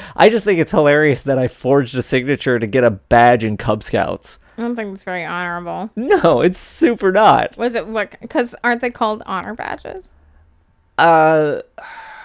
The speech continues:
Speaker 1: no, they're merit badges.
Speaker 2: Wow.
Speaker 1: But still, like,
Speaker 2: What badge was it for? Do you remember?
Speaker 1: I don't remember. I don't. It, but it was just like,
Speaker 2: Was it for ghosting?
Speaker 1: Is it for, yeah, I got, I got a merit badge for ghosting.
Speaker 2: Uh,
Speaker 1: I was really good at that as a kid.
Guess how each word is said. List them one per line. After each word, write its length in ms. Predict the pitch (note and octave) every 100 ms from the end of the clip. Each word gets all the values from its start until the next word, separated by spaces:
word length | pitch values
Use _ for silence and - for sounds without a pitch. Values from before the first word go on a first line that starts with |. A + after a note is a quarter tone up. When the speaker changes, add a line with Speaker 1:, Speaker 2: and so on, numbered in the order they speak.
| - -
Speaker 1:
no, 200 | C#3+ C3
they're 100 | A2+
merit 480 | A2+ A2 B2+ A#2 -
badges. 720 | - A1 - - - - - - _ _ _
Speaker 2:
Wow. 300 | G#3 - G#3+ - _ _ _ -
Speaker 1:
But 160 | F3+
still, 260 | - G3+ C3
like, 220 | D3+ D#3
Speaker 2:
What 220 | A#3+ C4 F#3+
badge 320 | A3+ C#4+ D#4
was 160 | A#3
it 120 | F#3+ F#3+
for? 140 | F3
Do 80 | F#3
you 100 | F#3
remember? 340 | F3+ F3 G3+
Speaker 1:
I 200 | B3 C#4+ G2
don't 260 | - G2+ D2+
remember. 580 | F#2 G2 G2 G2 G2 -
I 120 | A#2+ G#2
don't. 360 | G2+ G2+ F#2+ -
It, 180 | B2+ B2
but 280 | B2+ - -
it 80 | D3+
was 160 | C#3
just 160 | E3 -
like, 260 | D3 - - -
Speaker 2:
Was 120 | B3
it 140 | A#3+ G3+
for 100 | G#3+
ghosting? 600 | G3+ D3+ - A#3 B3 C4+ _ _ _ _ _ _ _ _
Speaker 1:
Is 160 | D3 -
it 160 | F3
for, 80 | -
yeah, 260 | E3 D#3 A#2+
I 100 | A#2+
got, 240 | A#2+ A#2
I 80 | B2
got 160 | A#2+ A#2+
a 60 |
merit 260 | A2 A2+ A2
badge 240 | G#2+ A2
for 120 | - A2+
ghosting. 380 | A2+ A2+ - -
Speaker 2:
Uh, 540 | A3 G3 G3 F#3+ F3+
Speaker 1:
I 20 | C#3+
was 140 | C3
really 340 | D#3 D3+ C3+
good 180 | A#2 A#2+
at 120 | A2
that 280 | B2+ A#2+ -
as 120 | - C3+
a 60 |
kid. 340 | - C#3 C3+